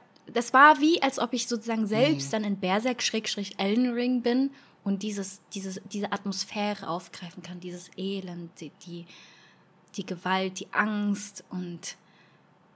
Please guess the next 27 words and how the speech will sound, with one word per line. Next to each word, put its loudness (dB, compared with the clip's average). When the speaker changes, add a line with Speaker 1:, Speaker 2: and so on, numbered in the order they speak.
Speaker 1:
ähm, -8
die 2
Macht 8
dann 6
auch 8
gleich, 0
genau, 10
Leid, 6
Tod, 8
aber 4
auch 2
gleichzeitig 0
die 4
Speaker 2:
Leid, 6
Speaker 1:
Macht, 4
die 6
man 8
Speaker 2:
Tod. 4
Speaker 1:
hat, 0
je -2
nachdem, -2
was -6
für -2
Waffen 8
man 8
dann 4
spielt. 2